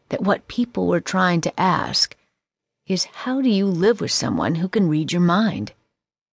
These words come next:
I found my circle of life by answering this question for myself. I see themes in my life.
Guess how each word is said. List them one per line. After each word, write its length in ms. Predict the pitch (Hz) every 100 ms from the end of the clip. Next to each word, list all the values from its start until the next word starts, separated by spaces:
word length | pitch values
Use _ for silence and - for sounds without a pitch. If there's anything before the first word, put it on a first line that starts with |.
| _ _ _ _ _ _ _ 170
I 200 | 151 151
found 340 | 156 165 170
my 200 | 165 165
circle 460 | - 170 - 196 208
of 120 | 208
life 420 | 160 156 160 - -
by 140 | 156
answering 520 | 165 160 151 156 151
this 160 | 147 -
question 500 | - 175 - - 104
for 120 | 120
myself. 600 | 147 113 - - - - _ _ _ _ _ _ _ _ _ _ -
I 120 | 254
see 200 | 247 214
themes 520 | - 214 190 165 143
in 100 | 147
my 160 | 143 139
life. 420 | 156 - -